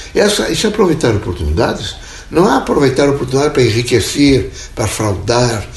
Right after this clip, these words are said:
<clears throat> para vencer os outros, para diminuir as pessoas,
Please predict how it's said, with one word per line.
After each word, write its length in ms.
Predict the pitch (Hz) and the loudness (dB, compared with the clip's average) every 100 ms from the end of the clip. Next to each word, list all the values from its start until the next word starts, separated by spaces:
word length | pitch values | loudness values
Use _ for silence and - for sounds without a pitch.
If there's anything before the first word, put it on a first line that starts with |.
| - - - - - | -14 -14 -16 -16 -2
<clears throat> 400 | 123 113 113 107 | 0 2 0 0
para 320 | 120 98 92 - - | 0 0 -4 -12 -6
vencer 520 | 123 135 104 - 131 | 2 2 2 2 2
os 220 | 113 92 | 4 2
outros, 400 | 113 139 120 - | 4 4 2 -2
para 140 | - 123 | 0 0
diminuir 460 | 120 131 127 143 | 2 2 2 2
as 100 | 117 | 0
pessoas, 680 | - 85 82 131 143 117 113 | -2 -4 -2 2 2 2 0